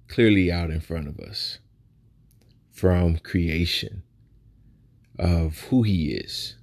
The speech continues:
And what he's saying in this is that,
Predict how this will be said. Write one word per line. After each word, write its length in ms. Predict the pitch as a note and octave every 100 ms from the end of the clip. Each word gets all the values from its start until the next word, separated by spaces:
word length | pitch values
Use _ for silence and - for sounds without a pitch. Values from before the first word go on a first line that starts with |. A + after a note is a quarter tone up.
| - _ _ _ - _ - - _ - - -
And 680 | F2+ F2+ F2 E2+ E2 E2 E2 - _ _ _ _ _ _
what 140 | - G2
he's 180 | G2+ -
saying 840 | G#2+ G#2+ G#2+ F#2+ E2+ E2 D#2 - -
in 200 | F#2 F2
this 260 | F2 F2
is 140 | - E2
that, 320 | F2+ D#2+